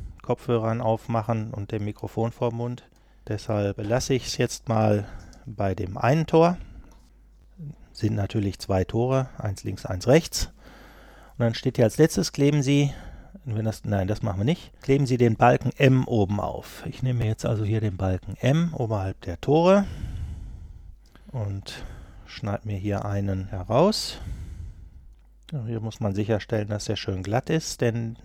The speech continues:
der wird glatt aufgeklebt und das soll natürlich ordentlich halten. Gehe ich mal vorsichtig mit der Feile rüber. So. Dann mache ich die Tore ein bisschen auf.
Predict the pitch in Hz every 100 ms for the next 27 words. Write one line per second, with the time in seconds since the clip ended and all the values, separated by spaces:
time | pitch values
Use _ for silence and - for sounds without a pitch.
0 | - 110 110 117 - 107 110 - - -
1 | - - 104 110 - 107 95 - - 107
2 | 95 - - - - - - 113 104 98
3 | - - - - _ - 117 - 110 107
4 | 101 - 107 104 - 101 101 - 98 -
5 | 92 95 - 107 - - - - - -
6 | - - - - - - - 110 - 98
7 | - 104 95 - 98 - 95 92 - 113
8 | 127 127 139 147 147 143 - - - -
9 | - - - - 123 98 95 - - -
10 | - - - - - - - - - -
11 | - - - - 135 127 117 - - -
12 | 110 101 101 107 - 101 104 110 139 196
13 | -